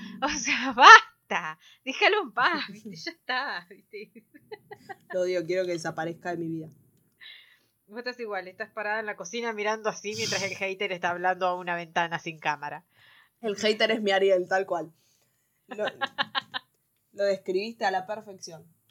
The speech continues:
Speaker 1: Montadísimo en un huevo,
Speaker 2: Mm.
Speaker 1: ¿viste? <laughs>
Speaker 2: Lo peor es que la figura del hater en realidad son como tres distintos, pero bueno.
Speaker 1: Para mí siempre es la misma <laughs> persona, pero
Speaker 2: No, hay
Speaker 1: porque
Speaker 2: otros.
Speaker 1: no le
Speaker 2: Casi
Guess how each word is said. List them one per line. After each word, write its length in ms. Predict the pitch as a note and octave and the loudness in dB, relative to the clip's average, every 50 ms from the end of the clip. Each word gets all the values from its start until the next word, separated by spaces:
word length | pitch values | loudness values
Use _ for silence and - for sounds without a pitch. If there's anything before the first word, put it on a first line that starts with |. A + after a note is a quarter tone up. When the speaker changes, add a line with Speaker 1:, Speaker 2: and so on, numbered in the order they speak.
| _ _ _ _ _ _ _ _ _ _ _ _ _ _ _ _ - - - _ - - _ - - _ - - - _ - - - _ - - - - - _ | _ _ _ _ _ _ _ _ _ _ _ _ _ _ _ _ -18 -18 -18 _ -20 -18 _ -16 -16 _ -12 -14 -14 _ -18 -20 -20 _ -18 -18 -18 -18 -20 _
Speaker 1:
Montadísimo 840 | A3 G#3+ A3+ A3+ A3+ A3 - B3 C4 D4 E4+ G4+ G4+ - F4+ C#4+ C4+ | -6 -6 -4 -4 -4 0 2 4 4 6 4 2 2 -2 -4 -4 -4
en 80 | B3+ B3 | -8 -8
un 120 | A#3+ A#3 A3+ | -10 -12 -8
huevo, 340 | A3 A3+ A3 G#3 F#3 G3+ G#3 | -4 -2 -2 -2 -2 -4 -4
Speaker 2:
Mm. 40 | G3 | -6
Speaker 1:
¿viste? 260 | F3+ D#3+ - A#3 - - - | -8 -6 -8 -8 -8 -6 -8
<laughs> 680 | - E4 - - E4+ - _ A4 G#4 _ - A4 - _ _ _ _ _ _ - | -8 -8 -8 -12 -16 -12 _ -12 -10 _ -12 -12 -12 _ _ _ _ _ _ -8
Speaker 2:
Lo 120 | G#3+ A3 | 0 2
peor 120 | C4+ D4 | 4 2
es 40 | C4+ | 4
que 240 | - D4+ A#3 G3 - - G3+ | 4 2 2 2 -2 0 0
la 120 | G#3+ F#3+ | 0 2
figura 300 | F#3+ G3+ A3 A#3 C4 B3+ | 2 -2 2 4 4 6
del 160 | G#3+ G3+ G3 | 6 4 2
hater 300 | - A#3 A#3+ B3 C4+ A#3+ G#3 | 2 0 0 0 0 -2 -2
en 120 | G3+ F#3+ | -2 -4
realidad 260 | F#3+ F#3+ G3+ A3 A#3 | -4 -2 -2 -2 -4
son 140 | B3 A#3 A3 | -4 -6 -8
como 220 | G3+ F#3+ F#3 F3 | -8 -8 -10 -8
tres 200 | E3+ - G3+ G3+ | -6 -4 -4 -2
distintos, 480 | G3 F#3+ F3+ - G3+ F#3+ E3+ - D3 E3 | -4 -4 -6 -8 -8 -8 -8 -10 -12 -12
pero 140 | - E3 E3+ | -12 -10 -8
bueno. 260 | F3+ F#3 F3+ E3 E3+ - _ _ _ _ _ _ _ _ _ _ _ _ _ _ _ _ _ _ - _ _ _ _ _ _ _ _ _ _ _ _ _ _ | -8 -8 -8 -10 -14 -20 _ _ _ _ _ _ _ _ _ _ _ _ _ _ _ _ _ _ -20 _ _ _ _ _ _ _ _ _ _ _ _ _ _
Speaker 1:
Para 240 | - A3+ A3 A3 A#3 | -12 -4 -2 -2 0
mí 120 | C4 C#4+ | -2 -2
siempre 320 | - - F4+ F4 B3+ C4+ C#4+ | -4 -4 -4 0 2 2 2
es 80 | B3 A3+ | 4 2
la 140 | G#3 A3 | 0 0
misma 280 | G#3+ A3+ B3+ A3+ B3 A#3+ | 0 -2 0 2 0 0
<laughs> 60 | - G#3 | 0 -4
persona, 680 | G#3+ - G3+ F#3+ - - - D4 - - D#4 C4+ - - | -6 -6 -6 -8 -6 -2 0 0 2 4 2 2 2 0
pero 300 | C4 A#3 G#3+ G3+ F#3 F3+ | -2 0 2 0 0 -2
Speaker 2:
No, 400 | F#3+ G3+ G#3+ A3+ A3+ A#3 A3+ G#3+ | -4 -6 -4 0 0 2 4 4
hay 180 | G3+ G3+ G3+ G3+ | 4 4 4 6
Speaker 1:
porque 260 | G#3+ C#4 G3+ G3 C#4+ C#4+ | 6 6 6 4 2 4
Speaker 2:
otros. 40 | C4+ | 4
Speaker 1:
no 80 | D4 D#4 | 4 4
le 100 | D#4 D#4 | 4 6
Speaker 2:
Casi 160 | - - | 6 6